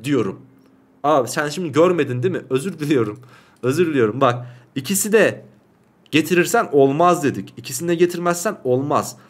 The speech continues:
Diyorum ki ya bunu getir bunu getirme ya da bunu getirme bunu getir diyorum ben.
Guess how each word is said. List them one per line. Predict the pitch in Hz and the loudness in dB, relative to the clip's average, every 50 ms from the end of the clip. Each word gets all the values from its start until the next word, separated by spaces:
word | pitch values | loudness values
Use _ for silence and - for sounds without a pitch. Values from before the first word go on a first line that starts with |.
| _ _ | _ _
Diyorum | - 220 277 262 | -4 -2 -2 -2
ki | 196 135 131 | -6 -8 -2
ya | 127 143 180 196 170 | 2 2 2 4 2
bunu | 185 214 247 226 | 0 0 0 2
getir | 202 202 190 196 165 139 113 101 | 2 2 2 2 -4 -6 -6 -6
bunu | 117 147 196 | -4 -4 -4
getirme | 202 214 233 233 - 240 233 247 247 254 - _ _ _ _ _ _ - | -2 -2 -4 -4 -4 -6 -6 -6 -8 -8 -12 _ _ _ _ _ _ -2
ya | 196 254 | 2 2
da | 226 165 | 2 2
bunu | 175 208 226 247 | 2 -2 -2 0
getirme | 208 240 233 233 269 294 320 285 254 202 | 0 0 0 0 -4 -2 0 0 0 0
bunu | 220 247 262 247 | 0 -2 -2 2
getir | 202 226 208 - 160 127 113 110 | 2 2 2 2 -2 -6 -4 -4
diyorum | 104 95 85 82 78 71 | -4 -6 -6 -8 -14 -18
ben. | 62 | -20